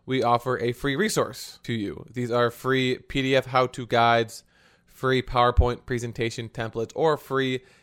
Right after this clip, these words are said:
Excel calculator templates. Some sort of free resource to help you along your apartment syndication journey. So all of the past free documents, as well as past Syndication School series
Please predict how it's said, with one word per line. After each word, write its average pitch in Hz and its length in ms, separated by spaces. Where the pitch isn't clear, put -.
Excel 123 440
calculator 127 680
templates. - 580
Some 160 380
sort 143 220
of 135 100
free 127 220
resource 123 400
to 120 80
help 120 240
you 117 160
along 113 420
your 113 260
apartment 110 500
syndication 110 760
journey. 101 440
So 117 140
all 143 320
of 135 120
the 123 140
past 147 560
free 147 240
documents, 143 440
as 117 140
well 123 260
as 117 200
past 123 540
Syndication 123 720
School 117 640
series 117 500